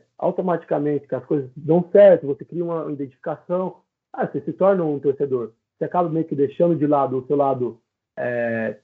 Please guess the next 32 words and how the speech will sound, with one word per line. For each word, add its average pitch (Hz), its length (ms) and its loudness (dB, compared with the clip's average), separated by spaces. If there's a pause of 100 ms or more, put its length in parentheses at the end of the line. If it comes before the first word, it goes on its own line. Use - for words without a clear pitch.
(100)
dessa 143 240 0
paixão 139 340 0
que 127 60 -12
você 139 120 2
tinha 143 160 0
do 127 120 -4
teu 127 240 2
time 135 220 -2
de 120 140 0
infância, 160 520 4
no 131 120 -2
caso, 202 440 2 (420)
você 156 200 -2
acaba 180 340 0 (160)
criando 190 220 0
novas 185 280 -2
paixões, 196 560 -4 (400)
é, 127 680 -6
se 131 80 -16
simpatizando 156 600 0
com 156 100 -4
novos 151 240 0 (120)
clubes 190 440 4
e 127 40 -20
tudo 147 220 -6
mais. 185 360 -2 (540)
E, 160 480 0
claro, 185 280 4
que - 80 -10
aquela 147 640 0 (220)
paixão 135 380 -8
de, 113 280 -10